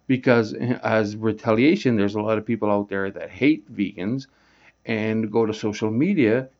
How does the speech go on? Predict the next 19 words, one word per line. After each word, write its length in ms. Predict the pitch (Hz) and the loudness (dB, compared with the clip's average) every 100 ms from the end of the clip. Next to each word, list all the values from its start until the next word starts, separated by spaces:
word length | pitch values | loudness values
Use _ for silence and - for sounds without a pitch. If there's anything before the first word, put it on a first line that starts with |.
| - | -6
and 220 | 101 104 | -2 0
say, 340 | 104 117 117 107 | -2 -2 -2 -2
"I 80 | |
want 260 | 107 110 107 | -2 -2 -2
all 160 | 101 110 | -2 0
you 160 | 110 | 0
vegans 480 | 104 107 107 101 - | 0 0 0 -2 -4
to 100 | 113 | -4
die," 440 | 104 101 131 165 | 2 4 4 4
and 200 | 143 110 | 4 2
stuff 280 | 107 139 127 | 0 -2 -2
like 180 | 123 120 | -6 0
that. 300 | 143 143 139 - _ - | 2 2 0 -12 _ -6
And 240 | 139 135 - | -4 -4 -4
man, 420 | 165 226 233 202 | 0 4 6 8
we 160 | 208 | 6
gotta 320 | 185 202 202 196 | 6 6 6 4
stop 540 | - 202 254 302 - | 2 4 6 6 4
this. 580 | 160 104 87 - - | 4 4 0 -12 -20